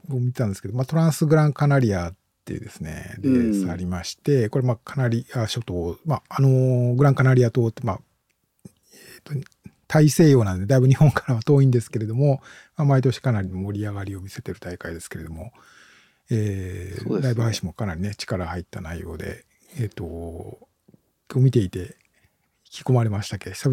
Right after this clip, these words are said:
Speaker 1: 々にね、み-、あの、いい、いい配信だったなと思いました。まあ、先週もアメリカ、ブラックキャニオンだったかな。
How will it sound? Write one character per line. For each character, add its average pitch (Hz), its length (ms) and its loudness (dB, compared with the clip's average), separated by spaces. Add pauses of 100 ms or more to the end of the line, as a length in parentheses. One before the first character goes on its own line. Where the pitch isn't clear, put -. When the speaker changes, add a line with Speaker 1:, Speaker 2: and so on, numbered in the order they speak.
Speaker 1:
々 120 120 0
に 107 140 -6
ね、 127 200 0
み-、 139 160 -2
あ 123 60 -2
の、 107 120 -4
い 110 60 -4
い、 131 120 -12 (720)
い 123 60 -6
い 107 40 -4
配 92 180 -8
信 - 120 -8
だ 92 100 -8
っ - 40 -12
た - 80 -8
な 92 80 -6
と 90 80 -10
思 92 80 -6
い - 80 -6
ま 87 60 -12
し - 100 -12
た。 113 60 -10
ま 160 100 0
あ、 139 40 -2
先 202 260 6
週 196 240 4
も 175 400 6 (480)
ア 151 80 0
メ 143 100 4
リ 135 60 2
カ、 127 520 0 (440)
ブ 131 60 -4
ラ 127 80 0
ッ - 20 -20
ク - 100 -20
キ - 100 -4
ャ 120 40 2
ニ 95 100 0
オ 78 60 -10
ン 82 60 -14
だ - 60 -18
っ - 40 -20
た - 80 -12
か 131 80 -4
な。 143 120 -6